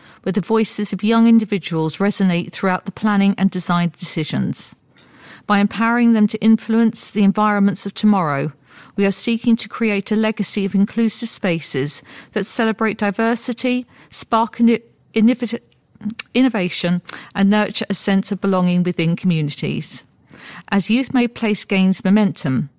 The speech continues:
we're inviting schools, colleges, and youth groups in Enfield to join forces in the transformative mission. Together we can empower young voices,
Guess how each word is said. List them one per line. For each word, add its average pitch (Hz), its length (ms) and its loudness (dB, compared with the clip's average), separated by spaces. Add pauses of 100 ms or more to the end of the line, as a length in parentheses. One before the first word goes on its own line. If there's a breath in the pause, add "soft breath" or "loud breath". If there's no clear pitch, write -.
(260 loud breath)
we're 196 180 2
inviting 196 540 0
schools, 240 440 -2
colleges, 180 640 -2
and 190 200 2
youth 208 220 0
groups - 340 -4
in 185 120 4
Enfield 156 580 0 (360 loud breath)
to - 120 -4
join 254 220 4
forces 220 560 -2
in 190 120 2
the 180 80 0
transformative 220 840 0
mission. 143 420 -2 (680 loud breath)
Together 240 380 0
we 233 120 0
can 240 160 2
empower 208 420 2
young 202 280 2
voices, 165 680 -4